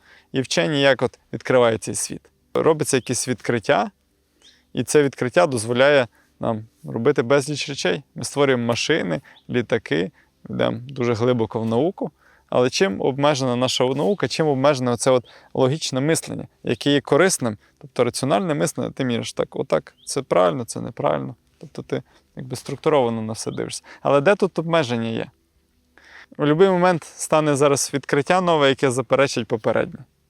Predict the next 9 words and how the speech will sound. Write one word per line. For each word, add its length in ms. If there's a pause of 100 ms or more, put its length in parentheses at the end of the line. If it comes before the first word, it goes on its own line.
(260)
От 180 (160)
спочатку 360
люди 280 (340)
взагалі 220
не 140
знали, 360 (340)
яка 280
наша 240
планета. 480